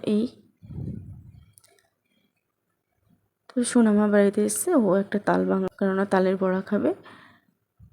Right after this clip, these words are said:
তারপরে এদিকে ওর আস্তে আস্তে চারটে পাঁচটা বেজে গেছে। তো এদিকে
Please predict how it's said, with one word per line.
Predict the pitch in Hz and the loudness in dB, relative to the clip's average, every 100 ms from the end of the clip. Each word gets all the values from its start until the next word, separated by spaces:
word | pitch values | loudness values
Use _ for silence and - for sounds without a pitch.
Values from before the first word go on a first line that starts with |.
| _ - - - - _ _ | _ -20 -20 -20 -20 _ _
তারপরে | 240 240 254 | 0 4 6
এদিকে | 240 220 233 381 - - - _ _ | 6 2 0 -2 -6 -20 -20 _ _
ওর | 240 | 4
আস্তে | 233 220 226 | 4 4 0
আস্তে | 226 214 220 | -2 -2 -2
চারটে | - 202 - | 0 0 0
পাঁচটা | 214 208 208 - 208 | 0 -2 -2 -2 -2
বেজে | 208 208 | 0 0
গেছে। | 208 208 - 294 - _ _ _ _ _ _ _ _ _ - | 0 -2 -2 -4 -6 _ _ _ _ _ _ _ _ _ 0
তো | |
এদিকে | 233 233 226 | 2 2 0